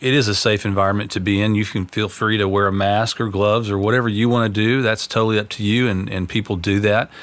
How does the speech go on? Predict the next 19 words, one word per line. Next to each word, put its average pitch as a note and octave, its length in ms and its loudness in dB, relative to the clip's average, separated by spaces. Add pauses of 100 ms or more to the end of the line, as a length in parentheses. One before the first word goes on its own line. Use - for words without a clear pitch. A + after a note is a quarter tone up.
(240)
And G#2 100 -2
so A2 360 2
because C3+ 560 -2
this B2 200 0
is D#3 140 2
so G#2+ 180 2
important G#2 380 -2
in F#2 60 -4
the G2 40 -4
life A2+ 140 0
of F#2 120 -6
our F2+ 100 2
church, D3+ 320 -2
I F#2+ 60 2
would F#2+ 100 -2
encourage A#2+ 500 -2
you A2 80 2
to, G2 260 2
if, G2+ 240 -6